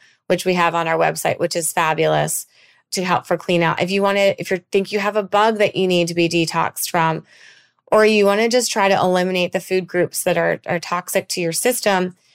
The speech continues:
and add back in nutrients, you can always fill out our Rapid R X form, which is under resources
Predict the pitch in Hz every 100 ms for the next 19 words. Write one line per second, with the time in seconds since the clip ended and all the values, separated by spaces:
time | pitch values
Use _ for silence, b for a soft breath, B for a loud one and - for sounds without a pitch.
0 | b - 196 - 202 196 185 180 190 185
1 | 196 202 185 175 190 208 - 226 240 247
2 | 247 - 214 202 190 180 170 175 175 165
3 | 175 165 165 175 - - 254 262 311 -
4 | B B B B B - 202 202 185 -
5 | 185 180 175 175 180 175 - 170